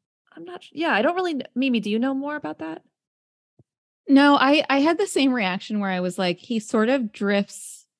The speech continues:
Speaker 2: off. Uh, the, like, the balance of it was so strange because it really was right in the middle of, like, he could have died and she doesn't talk about it, or he could have, they could just be estranged. Her mom's her best friend. They got divorced when she was young. Um,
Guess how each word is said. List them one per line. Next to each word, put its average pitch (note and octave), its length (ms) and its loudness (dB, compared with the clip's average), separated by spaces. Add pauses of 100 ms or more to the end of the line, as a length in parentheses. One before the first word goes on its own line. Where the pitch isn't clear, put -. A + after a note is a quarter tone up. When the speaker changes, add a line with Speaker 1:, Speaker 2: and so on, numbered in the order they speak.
(380)
Speaker 2:
off. G3 680 2
Uh, G#3 80 -2
the, F#3+ 100 2
like, - 160 0
the A3+ 100 4
balance G3 520 2
of C#4 120 0
it D4 200 -2
was A3 180 -4
so F#3+ 320 -2
strange F#3 680 -4
because F#3+ 320 0
it F#3 120 2
really F#3 320 4
was F#3+ 140 0
right F3+ 140 2
in E3+ 80 0
the F#3 60 0
middle E3 260 -2
of, E3 140 -4
like, D#3+ 240 -4
he - 180 -6
could G#3 180 -4
have G#3+ 140 2
died E3+ 680 0
and F#3 180 -4
she G3 120 -4
doesn't F3 280 -4
talk F3+ 240 -4
about G#3+ 200 -4
it, C4 220 -2 (420)
or G3 280 4
he F#3+ 180 -2
could E3+ 300 -4
have, E3 460 -2 (220)
they F#3+ 160 0
could F#3 160 -4
just F#3+ 140 -4
be F3+ 100 -2
estranged. E3+ 800 -2 (300)
Her G3 160 -4
mom's F3 280 0
her F3+ 60 -2
best F3 220 -2
friend. C4 480 0 (400)
They F3 100 -4
got D#3+ 180 -4
divorced G#3+ 840 -2 (260)
when G#3 140 -6
she G#3 160 -4
was G3 120 -2
young. G3 460 -2
Um, F3 500 -4